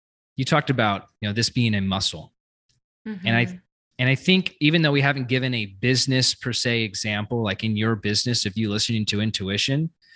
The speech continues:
Speaker 1: I don't think, you tell me if I'm wrong, but I, I don't think we need to spend time talking about another example. I think we need to spend time talking about Darcy's workout plan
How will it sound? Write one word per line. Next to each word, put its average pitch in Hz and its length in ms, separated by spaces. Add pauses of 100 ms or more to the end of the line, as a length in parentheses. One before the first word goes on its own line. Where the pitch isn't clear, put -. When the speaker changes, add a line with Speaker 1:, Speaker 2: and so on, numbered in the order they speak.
(280)
Speaker 1:
I 123 140
don't 151 200
think, 117 460 (140)
you 120 120
tell 139 160
me 131 80
if 113 80
I'm 110 160
wrong, 101 180
but 98 100
I, 113 160
I - 20
don't 143 220
think 131 420 (460)
we 127 200
need 127 280
to - 80
spend 113 260
time 113 220
talking 117 280
about 107 180
another 104 340
example. 127 680 (240)
I 127 100
think 170 140
we 147 80
need 127 100
to 113 80
spend 120 320
time 113 260
talking 117 360
about 101 300 (600)
Darcy's 127 720 (180)
workout 120 520
plan 104 460